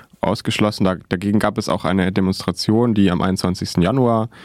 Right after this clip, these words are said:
ähm, stattgefunden hat, eben gegen diese Fabrik und auch, ähm, ja, vielleicht die erste politische Aktion des Jahres zwanzig dreiundzwanzig, nämlich in der Silvesternacht eine Besetzung des Daches eben dieser Fabrik.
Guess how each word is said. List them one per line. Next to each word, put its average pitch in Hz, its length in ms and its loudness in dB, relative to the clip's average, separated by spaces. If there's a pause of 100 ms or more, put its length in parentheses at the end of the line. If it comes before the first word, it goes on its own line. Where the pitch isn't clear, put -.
(280)
ähm, 95 280 0
stattgefunden - 600 -2
hat, 98 280 -2
eben 95 220 4
gegen 95 260 2
diese 90 400 2
Fabrik - 540 -4
und 104 260 0
auch, - 340 -2 (120)
ähm, 87 320 2
ja, 87 160 0 (260)
vielleicht 95 400 0
die - 100 0
erste - 280 -2
politische 101 500 0
Aktion 101 480 0
des 92 160 0
Jahres 90 260 -2
zwanzig 98 320 -4
dreiundzwanzig, 95 720 -4 (520)
nämlich 92 240 2
in 92 80 4
der 90 100 4
Silvesternacht 90 720 -2
eine 87 180 2
Besetzung 90 500 -2
des 85 160 -2
Daches 85 400 -2
eben 87 280 2
dieser 80 300 0
Fabrik. - 520 -4